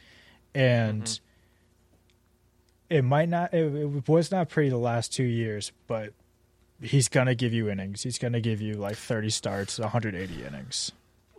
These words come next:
Speaker 2: Yeah, I mean, and, you know, last year you can kinda write off. I mean, he was, it was a, an interesting, he was hurt, and then he was traded, and then he was,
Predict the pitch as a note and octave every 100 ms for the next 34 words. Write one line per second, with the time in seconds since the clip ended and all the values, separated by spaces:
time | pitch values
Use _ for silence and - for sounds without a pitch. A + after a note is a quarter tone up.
0 | F4 F#4 F#3 C#3+ E3 F#3+ G3+ G3+ F#3 F#3+
1 | F#3+ - G3 G3 C#3+ C#3+ F#3+ A#3+ - A3
2 | F#3+ F3 C#3 D#3+ D3+ D3 C#3 D3+ C3+ A#2+
3 | A#2 A2 G2 A2 - - _ _ _ _
4 | _ - - C3 B2+ B2 B2 D#3+ D3+ C3+
5 | B2 A2 - - _ _ _ _ _ _
6 | _ _ _ D3+ D3+ C#3+ C#3+ C#3 C#3 D3
7 | C#3+ E3 F3 F#3+ - F3+ D3+ C3+ A#2+ A2
8 | - F#3+ G3 - _ _ C#3+ C3+ C3+ C3+
9 | C3 A2+ G2+ - - E3+ E3 D#3+ D3+ D3+
10 | _ _ _ A#2+ A#2 A#2 A#2 B2 A2 G#2
11 | G2+ -